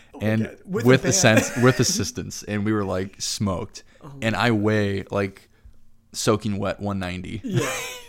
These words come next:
Speaker 1: Yeah. No, it's just one of those things where it's like, I mean, we haven't worked out consistently in a long time, and specifically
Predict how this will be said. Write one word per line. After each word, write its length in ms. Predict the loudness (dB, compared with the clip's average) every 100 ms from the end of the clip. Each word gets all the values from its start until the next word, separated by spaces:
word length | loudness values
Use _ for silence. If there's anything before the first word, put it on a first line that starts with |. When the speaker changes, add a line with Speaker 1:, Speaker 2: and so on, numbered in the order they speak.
| -10 -6
Speaker 1:
Yeah. 180 | -6 -6
No, 180 | -6 -4
it's 100 | -4
just 140 | -6 -8
one 80 | -6
of 60 |
those 140 | -6 -6
things 180 | -8 -8
where 80 |
it's 100 | -8 -8
like, 280 | -10 -10 -12
I 40 |
mean, 180 | -10 -8
we 60 | -8
haven't 180 | -8 -10
worked 160 | -8
out 120 | -8
consistently 420 | -10 -12 -12 -10 -10
in 60 |
a 40 | -10
long 180 | -12
time, 280 | -12 -12 -14 -10
and 120 | -10
specifically 840 | -10 -10 -8 -8 -8 -8 -6 -6